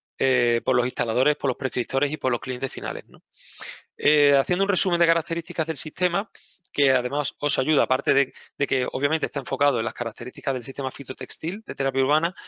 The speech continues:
eh, os ayuda a tener claro cuáles son los aspectos técnicos en los que se pueden comparar los diferentes sistemas. Actualmente, eh, como sistema constructivo es bastante reciente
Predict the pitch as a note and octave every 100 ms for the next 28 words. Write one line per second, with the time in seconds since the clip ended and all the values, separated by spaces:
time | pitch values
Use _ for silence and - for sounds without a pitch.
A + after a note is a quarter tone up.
0 | - - _ - D3 C#3 C3+ C#3+ - C#3
1 | D3 D3 C#3 D3 C#3+ C3+ C#3 - C#3+ C3+
2 | - - _ C#3 C3 - D3 C#3 - D3
3 | C#3 - C#3 - _ _ - - D3 C#3
4 | - C#3 - C3 D3 C#3+ C#3+ C3+ C3 C3
5 | C#3 B2 C3 - B2+ B2 C3 B2+ E3+ E3+
6 | D3+ - B2+ C#3+ C#3 C#3+ D3+ E3 - -
7 | - _ C#3 C3+ C3 B2+ C#3 C3 - C#3+
8 | D3+ D#3 - C#3+ C#3+ F3 C#3+ C3+ C#3 C#3
9 | - C#3 C3+ C#3 - D#3+ D#3+ F3